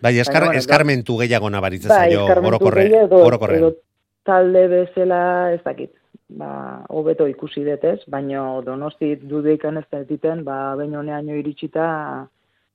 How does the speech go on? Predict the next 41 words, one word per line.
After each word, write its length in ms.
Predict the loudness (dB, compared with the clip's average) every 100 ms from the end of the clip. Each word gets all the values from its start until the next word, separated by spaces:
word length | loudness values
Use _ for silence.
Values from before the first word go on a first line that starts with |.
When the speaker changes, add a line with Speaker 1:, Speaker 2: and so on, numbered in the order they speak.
| _
Speaker 2:
ditunak 440 | -12 -8 -6 -4 -2
eta 160 | -2 -4
denak 260 | -4 -6
emango 280 | -8 -8 -10
itxula, 300 | -8 -6 -6
ez? 60 | -6
E, 100 | -8
bi 140 | -8 -10
segundu 340 | -10 -8 -6
eta 120 | -2 0
hogeita 280 | 0 -2 -2
bi, 160 | 0 0 -2 -10
esatetena, 600 | -12 -12 -12 -12 -12 -12
ez 80 | -14
da, 140 | -14 -12 -12 -16 -16
olatu 420 | -8 -6 -6 -4
bat 180 | -6 -6
da. 160 | -10 -12 _ _ _ -8
<laughs> 100 | -8 -10 _ -4
Speaker 1:
Bai, 140 | 0 0
eta 180 | -2
oraindik 300 | -4 -4 -6
eta 200 | -4 -2 0 0 0
Speaker 2:
Eta 140 | -2 -2
Speaker 1:
gehiago. 320 | -2 0 0 -2 -4
Speaker 2:
segun-, 300 | -2 -2 -4 -12 -20 -10
eta 240 | -6 -2 -2
ze 160 | -2 -4
kale 260 | -2 -2
tokatzen 360 | -2 -2 -2 -2
zaien, 440 | 0 4 4 2
eta, 300 | -2 -4 -6
Speaker 1:
Mhm. 60 | -6
Speaker 2:
bueno, 240 | -6 -8
azkenian 520 | -10 -10 -10 -10 -8 -4
baldintza 440 | -2 -2 -2 0
asko 200 | 0 -4
izatea, 600 | -6 -4 -2 0 2 2
eta, 200 | -2 -4 -4 -4 -6 -8 -12 -16 -20 _
eta, 260 | -16 -10 -8
bueno, 280 | -8 -10